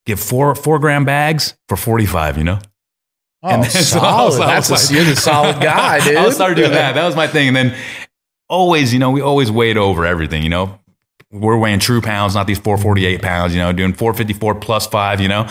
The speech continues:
Speaker 1: and s-, make, like, four sixty gram pounds, you know, people
Speaker 2: Yeah.
Speaker 1: are psyched on that, you know?
Speaker 2: Yeah, they get to try it and move. It's smart. It's longevity wise, even for the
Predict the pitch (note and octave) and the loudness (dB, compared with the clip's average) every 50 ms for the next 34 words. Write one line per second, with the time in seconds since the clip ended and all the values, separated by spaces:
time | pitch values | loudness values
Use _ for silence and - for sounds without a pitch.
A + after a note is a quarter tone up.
0 | - - - - - G#2 G2+ G2+ G#2 G#2 - B2 C3+ C3 A#2 B2 G2+ - - C#3 | -8 -12 -10 -6 -4 -4 -4 -4 -6 -10 -6 -4 -2 -2 -2 -2 -4 -2 -2 -2
1 | C3 A2+ - C3+ A#2+ - - B2 A#2 G#2+ A2+ - - B2 - - B2 A#2 A#2 A2 | 0 0 0 -2 -4 -2 -2 -2 -2 -2 -4 -8 -12 -12 -8 -4 -2 -2 0 0
2 | G#2+ G#2 B2+ C#3 C3+ B2 A#2 A2+ A2 G#2 G#2+ G#2+ A2 - C#3 C#3 A#2+ A#2+ A2 C#3+ | 0 0 0 0 0 2 2 2 2 0 0 -2 -2 -2 -2 -2 -2 -2 -2 -2
3 | C#3+ B2+ G#2 G2+ G2+ G#2 G#2 - - G3 C3+ F#2+ D#2+ F2 D2+ D#2 D#2 D2 D2 D2 | -4 -4 -6 -8 -8 -6 -6 -2 -2 0 -2 -2 -2 -4 -4 -4 -4 -4 -6 -8
4 | D2+ D2+ D#2+ F#2 C#3 G3 G#3+ C#3 B2 C3+ C3 D3+ C#3+ - C3 - - - C3 C3+ | -8 -6 -4 -2 0 2 2 2 2 0 0 0 0 0 -2 -2 0 0 0 2
5 | D#3 D#3+ C#3 B2 A#2+ - - - C3+ C#3+ D#3 D3+ C#3 B2+ A2 - _ _ _ _ | 2 2 2 0 -2 -2 -2 -2 0 0 2 0 0 -2 -4 -6 _ _ _ _
6 | - G#2+ A#2 A#2+ A#2+ A#2+ A2+ A#2+ - D3 C#3 - - D#3 E3 D#3+ D#3+ C#3+ A2+ A2 | -6 -2 0 0 2 0 0 0 0 0 0 0 0 2 4 4 4 4 2 0
7 | - A#2+ B2 - - D3+ C#3+ C#3+ D3+ D3+ C3+ A#2 C#3 C3+ C#3+ D3+ F3 E3+ F#3 F#3 | -2 -2 -2 -2 -2 0 2 2 2 2 2 2 2 2 2 2 2 2 2 2
8 | F3+ D#3 D#3+ E3 E3+ F3+ G3 G#3 G3 - - - D#3 D3+ C#3+ D3 C3+ C#3 D3+ C#3+ | 2 2 2 2 2 2 2 2 2 0 0 0 0 2 2 2 2 2 2 2
9 | C3 A#2+ A#2+ A#2 A2+ A2+ A2 | 2 2 2 2 2 0 -2